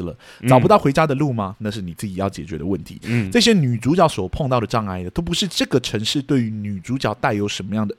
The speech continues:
Speaker 1: 恶意哦，也跟这个女主角出生在乡下的背景没有什么太大的关系。这就是个都市文化而已，这就是现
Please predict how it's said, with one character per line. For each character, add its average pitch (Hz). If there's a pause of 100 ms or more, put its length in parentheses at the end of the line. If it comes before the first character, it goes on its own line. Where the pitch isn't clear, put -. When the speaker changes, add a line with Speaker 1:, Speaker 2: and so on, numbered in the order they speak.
Speaker 1:
恶 107
意 101
哦， - (280)
也 123
跟 220
这 226
个 220
女 117
主 127
角 127
出 139
生 135
在 127
乡 120
下 117
的 104
背 104
景 85
没 92
有 123
什 -
么 80
太 -
大 92
的 87
关 82
系。 - (380)
这 262
就 175
是 -
个 101 (140)
都 135
市 151
文 80
化 92
而 60
已， 55 (140)
这 -
就 -
是 107
现 -